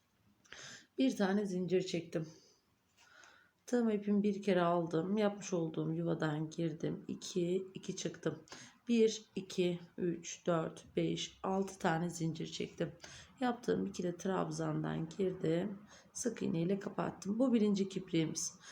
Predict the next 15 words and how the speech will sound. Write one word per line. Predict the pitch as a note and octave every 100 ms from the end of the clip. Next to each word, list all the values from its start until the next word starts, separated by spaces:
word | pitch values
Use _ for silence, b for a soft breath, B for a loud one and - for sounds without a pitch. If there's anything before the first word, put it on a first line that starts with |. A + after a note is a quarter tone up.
| B _
Bir | C#4
zincir | A#3+ A3+ G#3+ G#3+ G3+
çektim. | G#3 G3 - F#3 -
İpimi | G3+ A#3 G#3
bir | G3+ F#3
defa | F#3 - E3+
aldım. | D#3+ D#3+ D#3 G3 A#3
Bir | C4+
önceki | B3 G3 E3+ E3+ F3+
yaptığım | F3 - - E3+ F3
minik | F#3+ F3 -
ikili | - F#3+ F3+
trabzanın | - F3 D3+ D#3 D#3+
içerisinden | E3 F3 - E3 D#3 D3+ D3+
giriyorum. | F#3+ F#3+ F#3+ D3+ D#3